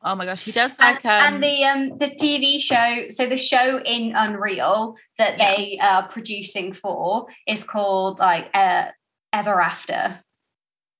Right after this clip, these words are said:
Speaker 1: Oh my God, of course it is.
Speaker 2: <laughs>
Speaker 1: That's so funny. I actually was gonna post, um, so I don't know if I told you, I posted a thing I saw on Netflix of, like,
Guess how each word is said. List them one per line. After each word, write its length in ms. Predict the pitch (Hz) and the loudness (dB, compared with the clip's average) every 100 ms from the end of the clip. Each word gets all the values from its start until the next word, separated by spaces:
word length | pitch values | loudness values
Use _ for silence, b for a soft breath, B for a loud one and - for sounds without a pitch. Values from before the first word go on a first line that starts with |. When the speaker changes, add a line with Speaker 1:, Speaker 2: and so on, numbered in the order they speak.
| _ | _
Speaker 1:
Oh 320 | 247 330 294 233 | 6 6 4 2
my 260 | 208 208 - | 0 -2 2
God, 220 | 214 214 | 4 4
of 80 | 427 | 4
course 260 | 330 208 - | 2 0 0
it 280 | - - - | 2 2 2
is. 60 | |
Speaker 2:
<laughs> 580 | 370 - 440 370 370 330 | 0 2 0 2 -2 0
Speaker 1:
That's 360 | 349 - - - | -2 -2 -14 0
so 220 | 392 427 | 2 2
funny. 220 | - 392 | 0 0
I 240 | 233 285 349 | 4 4 2
actually 280 | 311 - 320 | 0 -6 -10
was 120 | 302 | -8
gonna 220 | 262 247 | -2 -2
post, 880 | 254 - 277 240 196 277 - - - | -2 -2 2 2 0 -8 -14 -16 -4
um, 260 | - 196 208 | 2 2 0
so 220 | - 226 - _ - _ | -6 -8 -8 _ -20 _
I 60 | 269 | -8
don't 220 | 302 - | -8 -10
know 120 | 359 | -10
if 140 | 392 330 | -8 -8
I 60 | |
told 300 | 302 262 302 | -2 -2 -2
you, 100 | - | -4
I 20 | 202 | -2
posted 380 | 247 247 240 | -2 -2 -4
a 20 | 240 | -4
thing 100 | 226 | -2
I 80 | |
saw 220 | 220 - 202 | -2 -2 -2
on 100 | 214 | 0
Netflix 480 | 214 - 165 - | -2 -6 -10 -10
of, 140 | 208 190 | -8 -2
like, 200 | 190 | -2